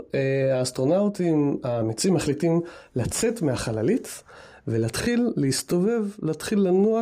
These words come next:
כזה, לראות מכל הצדדים של חור השחור. כן, אז הם כזה מסתובבים כזה, מתחילים בטיול, מתרחקים מהחללית, ו-, אה, מסתובבים סביב החור השחור, עד שהם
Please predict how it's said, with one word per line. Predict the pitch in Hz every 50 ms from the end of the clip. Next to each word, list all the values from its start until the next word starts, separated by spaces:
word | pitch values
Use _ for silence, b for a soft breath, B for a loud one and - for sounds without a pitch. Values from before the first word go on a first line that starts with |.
| 226
כזה, | - 208 190 185 190 190
לראות | 180 175 170 165 - 202 220 233 226 -
מכל | 175 170 175 - 202 208 208 214 214 214 214 214 208 202 202
הצדדים | 196 202 - 160 151 156 156 170 170 180 180 175 - - - - _ _ -
של | - - - 143 139
חור | - - 156 147
השחור. | 147 143 156 143 - 135 120 117 117 - B B B B B
כן, | 320 320 302
אז | 277 254
הם | 269 254
כזה | 254 247 247
מסתובבים | 226 214 196 - - 185 180 170 156 147 139 135 139 143 143
כזה, | 143 147 123 120 117
מתחילים | 117 120 - - - 143 160 170 165 147
בטיול, | 135 135 131 123 - - - - - - - - - 151 160 196 226 226 220 214 214 202 202 B B B B
מתרחקים | 143 139 131 131 - - - - - 165 160
מהחללית, | 143 131 117 - - 127 117 123 139 170 190 214 220 220 214 208 202 -
ו-, | 131 120 127 127 127 127 127 123 127 123 123 120 B B B B B B B 127
אה, | 120 120
מסתובבים | 113 117 113 - - 120 117 120 123 143 147 143
סביב | 135 - - 131 135 131
החור | 131 120 - 143 131 127
השחור, | 120 - - 117 - 120 113 113 117 - B B B B B B
עד | - 170 165
שהם | - 190 156